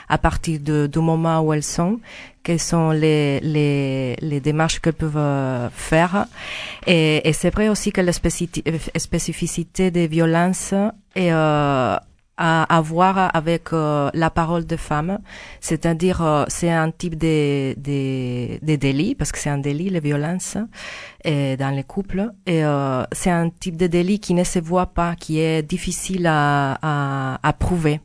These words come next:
Donc là, déjà, c'est un, un lieu où les femmes, elles peuvent, euh,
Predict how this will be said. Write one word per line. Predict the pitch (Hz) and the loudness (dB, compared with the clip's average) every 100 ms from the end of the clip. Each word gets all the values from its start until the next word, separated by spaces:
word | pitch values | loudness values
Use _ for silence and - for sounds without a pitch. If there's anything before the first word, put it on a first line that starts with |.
| - - - | -12 -20 -12
Donc | - 151 143 | -2 -2 2
là, | 165 170 | 2 2
déjà, | 165 156 170 | 2 0 0
c'est | - 165 | 0 0
un, | 156 151 147 | 2 0 0
un | 156 147 | 0 0
lieu | 151 185 | 2 2
où | 196 160 | 4 4
les | 147 | 2
femmes, | 143 175 170 | 0 -2 0
elles | |
peuvent, | 147 160 151 | -2 -4 -2
euh, | 151 143 135 - - 151 143 135 | 0 0 -2 -6 -4 -2 0 -2